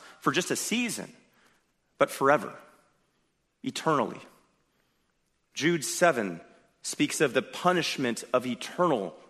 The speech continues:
fire. Second Thessalonians one nine speaks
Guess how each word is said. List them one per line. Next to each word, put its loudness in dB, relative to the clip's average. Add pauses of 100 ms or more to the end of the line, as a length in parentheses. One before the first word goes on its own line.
fire. -2 (1120)
Second 2
Thessalonians 2
one 2
nine 2
speaks -4